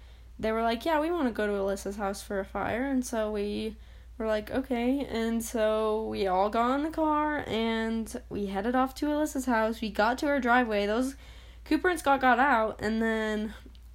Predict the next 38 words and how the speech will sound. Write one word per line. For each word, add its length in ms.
me 500
and 220
Todd 280
sat 400
there 180
for 140
a 80
second, 320
and 100
I 40
was 100
like, 160
"Tio, 440
I 180
don't 280
wanna 220
go. 340
Like, 180
I 140
don't 240
feel 200
good 200
at 220
all." 280
And 840
so 340
he 120
was 120
like, 220
"Okay, 460
I'll 240
take 320
you 140
home." 400
And 80
I 140
said, 320
"Okay, 460